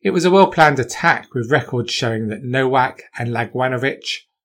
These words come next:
regularly met up for sex and to plot against Catherine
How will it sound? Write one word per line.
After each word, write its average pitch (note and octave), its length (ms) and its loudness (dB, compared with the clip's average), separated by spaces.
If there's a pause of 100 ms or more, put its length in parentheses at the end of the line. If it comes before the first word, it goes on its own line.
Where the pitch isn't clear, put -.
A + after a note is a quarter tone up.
(100)
regularly D3 360 2
met B2+ 240 -4
up - 140 -8
for B2+ 120 -10
sex - 520 -4
and A#2+ 160 -2
to A#2 100 -10
plot - 380 -4
against A2 340 -6
Catherine G#2 520 -8